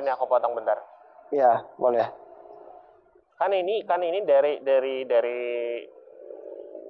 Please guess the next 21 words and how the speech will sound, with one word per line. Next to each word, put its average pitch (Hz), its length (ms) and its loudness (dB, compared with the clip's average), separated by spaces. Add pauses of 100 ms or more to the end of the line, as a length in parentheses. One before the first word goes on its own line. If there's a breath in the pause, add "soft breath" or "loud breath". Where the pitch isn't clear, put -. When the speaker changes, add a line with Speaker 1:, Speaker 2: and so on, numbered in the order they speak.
(300)
Speaker 1:
eh, 120 240 4
Persatuan 131 460 2
Ahli 123 180 -6
Gizinya 123 400 -2
udah 120 320 2
nih. 110 180 -12 (460)
Tapi 143 240 -2
Speaker 2:
Hmm. 135 240 0
Speaker 1:
edaran 139 640 2
dari, 139 380 0 (680)
apa, - 480 -2
Kemenkes 147 720 -4
yang 139 240 0
soal 131 640 4 (1600)
ahli 139 400 -4
gizi, 139 560 -4
terus 147 240 4 (480)
farmasi 139 560 -2
dan 131 160 2
sebagainya 131 320 2
macamnya 135 400 2